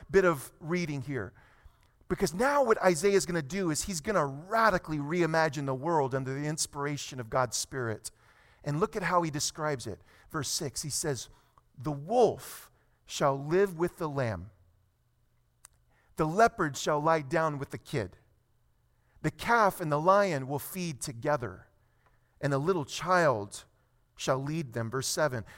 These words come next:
"The cow and the bear shall graze. Their young shall lie down together, and the lion shall eat straw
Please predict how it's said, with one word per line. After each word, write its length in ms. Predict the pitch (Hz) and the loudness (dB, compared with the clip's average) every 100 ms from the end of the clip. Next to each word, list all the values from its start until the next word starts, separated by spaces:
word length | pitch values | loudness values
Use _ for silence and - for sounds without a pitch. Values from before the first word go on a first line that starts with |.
| - | -8
"The 100 | 151 | -8
cow 680 | - - - 202 220 226 226 - | -8 -10 0 4 6 4 0 -2
and 200 | 160 147 | -2 -2
the 80 | |
bear 720 | 117 110 107 180 196 117 104 107 | -4 -4 0 2 2 0 -4 -8
shall 280 | - 151 131 | -6 -4 -4
graze. 760 | 113 180 151 98 - - - - _ _ _ _ _ _ _ | -6 -6 -6 -10 -12 -12 -14 -18 _ _ _ _ _ _ _
Their 220 | 156 160 | -2 0
young 560 | 147 196 214 160 160 | 2 6 6 6 0
shall 300 | 170 - 156 | -6 0 2
lie 220 | 151 156 147 | 4 2 2
down 420 | 127 170 165 160 | 0 0 0 -4
together, 640 | - 135 170 170 123 - - _ _ _ _ _ _ _ _ _ _ _ _ _ | -8 -4 0 0 -2 -10 -18 _ _ _ _ _ _ _ _ _ _ _ _ _
and 160 | 156 160 | -2 0
the 80 | |
lion 480 | 156 170 196 202 180 | 4 6 8 6 0
shall 280 | 160 175 160 - | 0 2 0 -2
eat 200 | 160 - | -10 -8
straw 720 | - - 196 185 147 120 | -8 -4 6 8 8 6